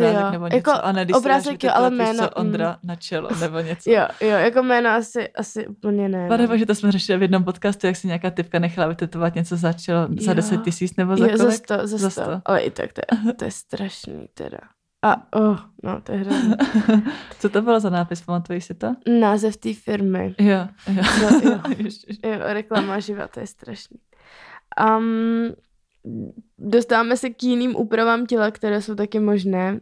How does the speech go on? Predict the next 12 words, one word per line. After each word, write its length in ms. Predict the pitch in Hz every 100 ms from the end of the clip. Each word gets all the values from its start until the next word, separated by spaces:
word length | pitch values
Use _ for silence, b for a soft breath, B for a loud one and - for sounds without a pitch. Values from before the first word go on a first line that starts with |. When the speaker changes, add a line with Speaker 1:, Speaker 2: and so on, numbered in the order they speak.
| -
Speaker 2:
a 60 | 202
jako 360 | 196 202 196
jsou 220 | 185 202 202
třeba 280 | - -
piercingy. 960 | - - 226 - 262 262 247 254 247 254 _ b b b b
Speaker 1:
To 80 | 208
se 160 | -
mi 60 | 190
líbí, 260 | 180 175 170
piercingy, 520 | 196 202 - 196 185
potom 400 | 180 175 175 180
nějaký, 640 | 175 170 - 175 175 170